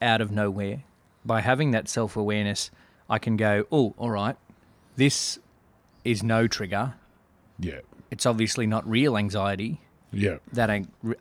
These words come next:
Speaker 1: unreal anxiety can fuck off.
Speaker 2: Yeah.
Speaker 1: So, and that's taken a lot of training.
Speaker 2: Yeah, men-,
Speaker 1: Um,
Speaker 2: mental exercises and stuff
Speaker 1: Yeah,
Speaker 2: like that. Definitely.
Speaker 1: and I think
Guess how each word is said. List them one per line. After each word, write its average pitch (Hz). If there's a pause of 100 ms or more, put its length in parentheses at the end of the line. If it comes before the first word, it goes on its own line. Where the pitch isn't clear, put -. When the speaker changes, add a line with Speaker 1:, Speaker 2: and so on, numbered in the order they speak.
Speaker 1:
unreal 107
anxiety 98
can 104
fuck -
off. -
Speaker 2:
Yeah. 110 (1000)
Speaker 1:
So, -
and 151
that's 196
taken 139 (800)
a 120
lot 120
of 104 (800)
training. 120 (180)
Speaker 2:
Yeah, 101 (180)
men-, 110
Speaker 1:
Um, 107
Speaker 2:
mental 95 (640)
exercises 90
and 85
stuff 87
Speaker 1:
Yeah, 123
Speaker 2:
like -
that. -
Definitely. 151 (140)
Speaker 1:
and 139 (840)
I 139
think -